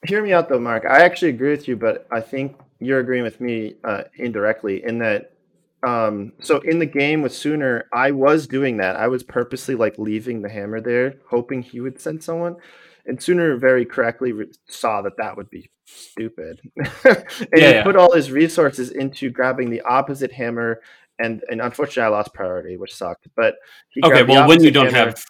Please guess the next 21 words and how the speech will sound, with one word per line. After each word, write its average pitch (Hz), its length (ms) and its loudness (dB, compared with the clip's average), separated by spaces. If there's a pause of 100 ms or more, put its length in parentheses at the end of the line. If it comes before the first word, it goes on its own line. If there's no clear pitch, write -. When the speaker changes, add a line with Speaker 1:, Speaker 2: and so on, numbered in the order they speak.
Speaker 2:
priority, 107 400 4
Speaker 1:
Yeah. 139 140 8
Speaker 2:
all - 80 4
bets - 220 -6
are 104 140 -10
off. - 440 -10
Speaker 1:
Yeah, 160 200 8
yeah, 151 260 6
exactly. 135 480 2
That's 127 140 0
true. 123 380 0
And 143 120 4
then 143 140 4
he 139 200 2
also 135 280 4
just 131 240 -6
identified 123 600 0
that - 140 0
if - 180 -4
I 117 120 4
own 123 420 -2